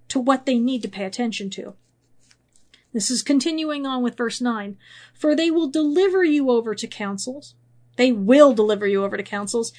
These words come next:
and you will be beaten in the synagogues, and you will stand before governors and kings for my sake to bear witness before them.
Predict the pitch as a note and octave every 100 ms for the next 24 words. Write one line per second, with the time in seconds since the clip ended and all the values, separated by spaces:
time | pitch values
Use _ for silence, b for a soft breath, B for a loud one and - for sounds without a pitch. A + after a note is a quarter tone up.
0 | b B3 C#4+ D#4 A#3+ G#3 C#4+ F4 D4 G#3
1 | G3 G3 G3+ G3 F#3+ F#3+ G3+ G3 G3 G#3
2 | - B B A#3 D4+ E4+ B3 A#3+ D#4+ F4+
3 | F4 - B3 A3+ G#3 G3+ A3+ G#3+ G#3 G#3
4 | A3 G#3 G#3+ G#3 - G#3 G3+ - G#3+ G3
5 | F#3+ - G3+ A3 - _ A#3+ G#3 A#3+ A#3+
6 | B3+ C#4 B3+ A3 - A#3+ C#4+ D4 A3+ F#3+